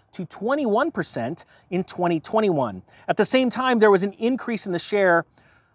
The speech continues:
who are in the lower income tier from twenty-five percent to twenty-nine percent. These changes have occurred gradually as the share of adults in middle class decreased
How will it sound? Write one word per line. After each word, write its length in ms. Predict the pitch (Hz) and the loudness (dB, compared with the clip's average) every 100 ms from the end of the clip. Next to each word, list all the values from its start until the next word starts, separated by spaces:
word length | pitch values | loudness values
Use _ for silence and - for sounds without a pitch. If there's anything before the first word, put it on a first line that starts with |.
| _ _ _ _ _ - | _ _ _ _ _ 0
who 200 | 226 220 | 0 6
are 340 | 190 208 233 | 10 10 10
in 220 | 214 208 | 4 -2
the 100 | 190 | -2
lower 440 | 175 190 202 208 202 | 0 2 4 4 2
income 400 | 202 220 202 143 | -4 -2 -2 -4
tier 380 | - 139 95 - - | -4 -4 -6 -14 -8
from 180 | 151 | -6
twenty-five 560 | 131 - 170 196 202 202 | -6 -4 -4 2 4 4
percent 440 | 240 - 156 170 _ _ | 0 -2 -2 -2 _ _
to 100 | - | -16
twenty-nine 540 | 160 175 170 170 226 233 | -10 -6 -4 -2 -2 -2
percent. 420 | 147 - 113 95 _ _ _ _ _ _ _ _ - | -6 -4 -8 -8 _ _ _ _ _ _ _ _ -4
These 240 | 160 254 - | 2 2 2
changes 440 | 285 277 247 214 | 0 2 2 2
have 120 | 214 | 2
occurred 380 | 214 - 220 175 | 2 4 2 2
gradually 640 | 214 254 240 190 165 156 - - | 2 2 4 2 2 0 -4 0
as 120 | 180 | 2
the 100 | 180 | 2
share 500 | - 208 208 226 226 | -2 0 4 4 2
of 140 | - 180 | 0 0
adults 440 | 156 185 202 214 | 4 6 6 4
in 200 | - 175 | -4 -2
middle 200 | 165 220 | 2 2
class 440 | - 185 151 151 - | 4 6 6 4 -4
decreased 800 | 170 147 - 185 202 214 - | -10 -10 -4 -2 0 -2 -6